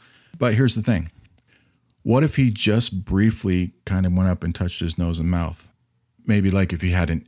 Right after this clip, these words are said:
itch. Well, that could be normal. I get a scratchy nose. But what happens if it happens more times, more often, or becomes bigger? Or what happens if it's just minor, but it only happens during certain parts of a conversation? Those are what you have to look for, the smaller signals, 'cause here's the thing.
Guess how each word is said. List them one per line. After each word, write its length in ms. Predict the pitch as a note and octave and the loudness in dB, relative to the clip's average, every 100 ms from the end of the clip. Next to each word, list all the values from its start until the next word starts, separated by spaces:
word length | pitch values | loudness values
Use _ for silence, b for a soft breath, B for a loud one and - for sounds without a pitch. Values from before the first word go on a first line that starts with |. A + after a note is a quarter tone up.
| _ | _
itch. 500 | F#2 C2 - - - _ _ _ _ _ _ _ - | -6 -6 -6 -10 -12 _ _ _ _ _ _ _ -6
Well, 120 | A#2+ | -4
that 100 | A#2 | -2
could 120 | A2+ | -2
be 80 | G2 | 0
normal. 400 | E2 D#2 E2+ F2 | 0 0 0 0
I 100 | F2+ | 0
get 140 | F#2 | 0
a 40 | D#2+ | -2
scratchy 440 | - E2+ E2+ D#2 | -4 -4 -2 -2
nose. 260 | D#2+ E2+ F2+ | -2 -2 -2
But 120 | F#2 | 0
what 120 | A2 | 2
happens 240 | A2+ A2 G#2+ | 4 2 2
if 80 | |
it 40 | G2+ | 2
happens 420 | G2+ G2 F#2+ F2 | 2 0 -2 0
more 180 | F#2+ F#2 | -2 0
times, 420 | F#2+ G2 D#2+ - | 0 0 -2 -2
more 220 | F#2 E2+ | -2 0
often, 380 | F2 F2 - - B B B B | 0 -2 -6 -14 B B B B
or 80 | F2 | -2
becomes 320 | F2 F#2 D#2+ | 0 0 0
bigger? 360 | F2+ F2 C#2+ - b b b b | 0 -2 -4 -10 b b b b
Or 80 | A2 | 2
what 120 | C3+ | 4
happens 260 | C#3+ C#3 A#2+ | 4 4 4
if 80 | A#2 | 2
it's 80 | |
just 180 | A#2 - | 0 2
minor, 340 | G2 G2 G#2+ G2 | 2 4 4 4
but 260 | F2+ F#2 - B B | 2 -2 -6 B B
it 80 | F#2+ | 0
only 180 | G#2 | 2
happens 380 | F#2+ G2+ - F#2+ | 2 0 -2 -4
during 200 | G2+ F#2+ | -2 -2
certain 440 | - - A2+ G#2+ F#2+ | -2 -2 0 0 -4
parts 420 | - G#2 G2+ - | -4 -2 -2 -4
of 160 | G#2+ | -8
a 60 | G2 | -8
conversation? 720 | - F2+ F2+ - F2 - F2 b b b b b b - | -6 -4 -4 -6 -6 -8 -12 b b b b b b -2
Those 220 | A#2+ C3+ | 2 4
are 40 | C#3+ | 4
what 120 | C#3 | 4
you 60 | A#2+ | 4
have 120 | A#2+ | 4
to 60 | |
look 160 | G#2+ G#2+ | 2 0
for, 140 | A#2+ | 0
the 80 | G2 | -2
smaller 380 | - A2+ G2 F#2 | 0 2 2 0
signals, 360 | - G2 F2+ - | 0 0 0 -2
'cause 140 | F#2 | -2
here's 200 | A#2 A#2+ | 0 0
the 100 | A#2+ | 0
thing. 300 | B2+ F#2+ | 0 -2